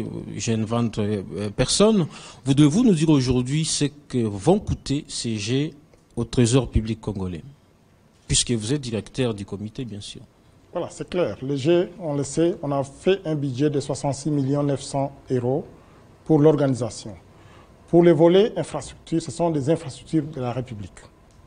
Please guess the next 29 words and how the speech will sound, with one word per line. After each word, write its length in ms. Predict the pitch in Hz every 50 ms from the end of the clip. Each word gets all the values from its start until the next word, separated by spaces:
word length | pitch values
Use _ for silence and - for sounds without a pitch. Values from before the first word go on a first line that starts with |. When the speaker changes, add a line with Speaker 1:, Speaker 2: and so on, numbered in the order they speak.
| _ _ _ _ _ - - _ _ _ _ _
Speaker 2:
C'est 200 | - - - 139
géré 240 | 123 143 143 151 151
par 200 | 151 156 151 147
le 100 | 143 131
ministère 500 | 127 127 123 123 - - 147 151 151 151 151 - - - -
des 200 | 131 123 - 147
I 20 |
T 140 | 135 - 131
P 100 | - -
R. 280 | 92 82 - - - - - - - - - - -
On 40 | 117
construit 420 | 107 - 139 135 - - - 160 151
pour 200 | 151 - 160 147
la 100 | 139 127
jeunesse 280 | 123 131 135 131 -
congolaise 680 | - - 127 117 107 101 104 110 117 131 139 - - - - - - - - - - - -
et 20 | -
ça 120 | - 127
va 100 | 123 131
servir 560 | - - 143 131 123 120 143 147 151 156 170 - - - - - - - -
pour 100 | - 143
les 100 | 135 131
Jeux 140 | 120 120 127
de 60 | 120
la 60 | 123 -
francophonie. 520 | - - 113 101 - 104 - - 101 101 98 92 - - - - - - - -
Comment 200 | - 160 180 190
ça 120 | - 190
s'organise ? 760 | 175 - 170 160 139 139 135 135 127 120 107 98 92 - -